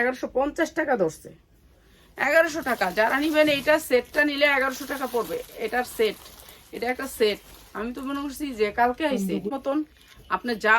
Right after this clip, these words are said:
Speaker 1: মনে চায় তাই বিক্রি করতে পারবেন। এটা দিচ্ছি আপনাদেরকে ডিসকাউন্ট অফারে,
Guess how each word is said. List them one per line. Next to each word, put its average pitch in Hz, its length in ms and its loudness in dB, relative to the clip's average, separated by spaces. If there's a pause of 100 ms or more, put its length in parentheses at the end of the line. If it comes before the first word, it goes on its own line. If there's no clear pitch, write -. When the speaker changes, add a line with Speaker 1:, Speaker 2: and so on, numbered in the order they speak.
(220)
Speaker 1:
মনে 277 180 -2
চায় 262 140 -6
তাই 226 200 4
বিক্রি 233 220 -10
করতে 240 240 -4
পারবেন। 226 220 0 (160)
এটা 226 220 -2
দিচ্ছি 226 260 -8 (100)
আপনাদেরকে 214 440 -4 (200)
ডিসকাউন্ট 247 560 2 (140)
অফারে, 170 320 -4